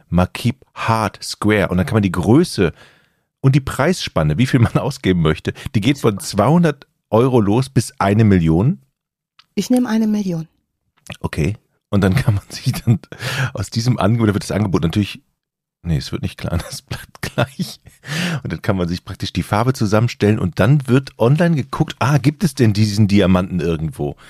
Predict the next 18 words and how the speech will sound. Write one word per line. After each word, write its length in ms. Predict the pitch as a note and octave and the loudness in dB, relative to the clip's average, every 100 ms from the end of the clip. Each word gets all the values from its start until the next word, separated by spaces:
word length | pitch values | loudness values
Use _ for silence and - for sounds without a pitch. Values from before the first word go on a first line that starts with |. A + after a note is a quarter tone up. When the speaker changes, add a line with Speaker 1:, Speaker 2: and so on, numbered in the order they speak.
| - | -12
Speaker 1:
Das 140 | - D#2+ | -8 -8
ist 160 | D#2+ | -6
ja 80 | F2 | -2
mega. 440 | D2 D2+ C#2+ C2 - - _ _ _ _ - | 0 0 -2 -4 -8 -18 _ _ _ _ -8
Also 240 | - F2 F2 | -4 0 2
jetzt 260 | F2 - | 2 0
nicht 140 | G2+ - | -2 0
für 120 | F#2 | 2
mich, 360 | F#2 B2 - | 2 0 -2
aber 180 | F2+ F2 | 0 0
natürlich 400 | E2+ E2 F#2 E2 | 0 -2 -6 -6
für 100 | - | -6
die, 120 | D2+ F2 | -6 -4
die 120 | E2+ | -4
es 120 | - | -2
haben, 320 | D2+ E2+ F#2 | -2 0 -2
ist 140 | - | -4
ja, 80 | - | -6